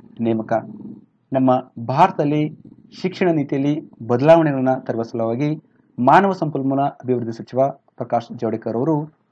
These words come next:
ಒಂದು ಸಮಿತಿಯನ್ನ ರಚನೆ ಮಾಡಿದರೆ, ಆ ಸಮಿತಿಗೆ ಹೆಡ್ ಆಗಿರೋರು ಬಾಹ್ಯಾಕಾಶ ವಿಜ್ಞಾನಿಯಾದ ಕೃಷ್ಣಸ್ವಾಮಿ ಕಸ್ತೂರಿ ರಂಗನ್. ಇವರ ಅಡಿ, ಇವರ ಅಡಿ ಒಂದು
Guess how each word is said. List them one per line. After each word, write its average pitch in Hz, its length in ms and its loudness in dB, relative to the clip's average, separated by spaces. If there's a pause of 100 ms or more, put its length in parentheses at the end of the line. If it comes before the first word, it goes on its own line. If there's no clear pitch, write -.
(260)
ಒಂದು 131 460 0 (360)
ಸಮಿತಿಯನ್ನ 170 420 2 (200)
ರಚನೆ 120 240 -8
ಮಾಡಿದರೆ, 120 420 0
ಆ 113 80 2
ಸಮಿತಿಗೆ 139 640 -2
ಹೆಡ್ 127 280 -2 (280)
ಆಗಿರೋರು 127 540 0 (480)
ಬಾಹ್ಯಾಕಾಶ 156 520 0
ವಿಜ್ಞಾನಿಯಾದ 120 640 -2 (360)
ಕೃಷ್ಣಸ್ವಾಮಿ 139 760 -2 (200)
ಕಸ್ತೂರಿ 113 400 -4
ರಂಗನ್. 107 260 -2 (560)
ಇವರ 131 200 4
ಅಡಿ, 170 520 0 (240)
ಇವರ 127 200 2
ಅಡಿ 147 420 0
ಒಂದು 135 440 -2